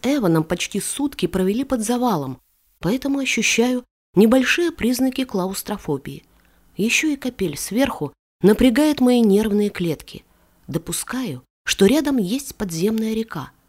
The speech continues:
А что, если она решит именно сегодня снести каменную преграду и затопить тоннель?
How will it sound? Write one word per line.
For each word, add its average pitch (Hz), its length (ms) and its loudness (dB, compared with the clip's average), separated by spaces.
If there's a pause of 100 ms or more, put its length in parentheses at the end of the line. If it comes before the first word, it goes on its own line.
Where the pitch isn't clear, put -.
(400)
А 175 140 -2
что, - 280 0
если 240 280 -6
она 220 180 -2
решит 208 460 -2 (300)
именно 254 340 8
сегодня 254 440 2
снести 277 500 0
каменную 185 500 4
преграду 220 560 4 (200)
и 202 100 6
затопить 247 440 2
тоннель? 262 440 -2